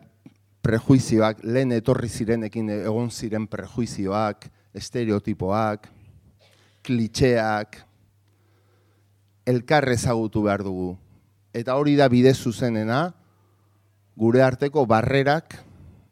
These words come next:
diluitzeko. Elkar ezagutzea, basikoki,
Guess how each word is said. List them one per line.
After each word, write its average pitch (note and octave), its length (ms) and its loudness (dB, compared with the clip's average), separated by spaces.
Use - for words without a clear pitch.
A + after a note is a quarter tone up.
diluitzeko. A2 880 2
Elkar C3+ 480 0
ezagutzea, A2+ 680 -6
basikoki, B2 800 -8